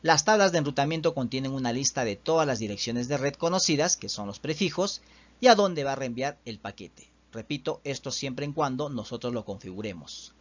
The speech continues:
Así de la nada no va a salir nada, ¿no? Y como tercera conclusión tenemos que la tabla de enrutamiento tiene tres tipos de entradas. Las redes conectadas directamente, que se representan con la letra L o con la letra C.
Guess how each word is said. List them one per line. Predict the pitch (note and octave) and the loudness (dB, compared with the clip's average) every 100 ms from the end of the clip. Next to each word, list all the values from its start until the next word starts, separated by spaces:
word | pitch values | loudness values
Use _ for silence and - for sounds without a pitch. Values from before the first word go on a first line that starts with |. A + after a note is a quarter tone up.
| - | -12
Así | G#2 C3 C#3 - | -8 -6 -6 -8
de | A#2 | -4
la | G#2 | 0
nada | A2+ B2 B2 | 2 4 4
no | A2+ | 4
va | G#2+ | 2
a | |
salir | G2 A2 G#2 | 0 -2 -2
nada, | B2 G2 F2+ | 0 -2 -4
¿no? | A2+ A3 - - - - - - - - - - | -10 -10 -16 -20 -20 -20 -20 -20 -20 -20 -16 -6
Y | F#3+ | 2
como | G3+ F3 | 6 6
tercera | D3 D3+ D#3 | 6 6 4
conclusión | D3+ B2+ B2+ D#3+ D#3 | 4 -2 0 2 2
tenemos | C#3 C3+ C3+ - | 2 2 0 0
que | C3 | 0
la | A2+ | 4
tabla | C#3+ D3 | 6 6
de | |
enrutamiento | D3 D3 C#3+ D3 C#3+ | 4 4 2 2 0
tiene | C#3+ C#3+ C3+ | 2 0 2
tres | G3+ G#3 | 4 4
tipos | - F3 D3 A#2+ | 4 0 0 0
de | |
entradas. | A2+ A2 D#2+ C2 - - - - - - - - | 0 0 -2 -2 -4 -6 -14 -20 -20 -20 -18 -4
Las | G#2+ | -2
redes | G#2 C3+ D3+ | 4 6 6
conectadas | D3 B2 B2 C#3+ | 6 4 6 6
directamente, | C3 C3 B2+ D#3+ F3+ D#3+ F#3+ | 6 -2 0 0 0 0 -6
que | - A#2 | -6 -8
se | G#2 | -6
representan | G#2+ G#2+ B2 B2 B2 | -8 -6 -4 -4 -4
con | A2+ | -6
la | G#2 | -4
letra | A#2 A#2+ A#2+ - | -6 -4 -6 -4
L | C3 A#2+ | -4 -2
o | A2+ | -4
con | G#2+ | -6
la | G2 | -4
letra | A2 A#2 | -4 -2
C. | B2+ - E3+ | 2 6 4